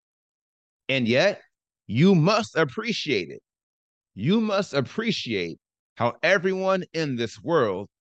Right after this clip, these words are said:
has a purpose and a destiny. And the vast majority of these will spend their eternal future in the lake of fire.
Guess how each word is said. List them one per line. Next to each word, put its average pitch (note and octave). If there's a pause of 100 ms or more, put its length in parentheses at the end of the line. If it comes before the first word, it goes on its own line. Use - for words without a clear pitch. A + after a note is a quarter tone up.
(180)
has C3
a G2+
purpose - (420)
and D3
a A#2
destiny. F#2 (960)
And D3+
the A2+
vast C3+
majority C#3
of G2
these G2+ (460)
will A2+
spend D#3+
their C3+
eternal A#2+
future G2+ (560)
in C3
the G#2
lake D2+
of G#2
fire. F2+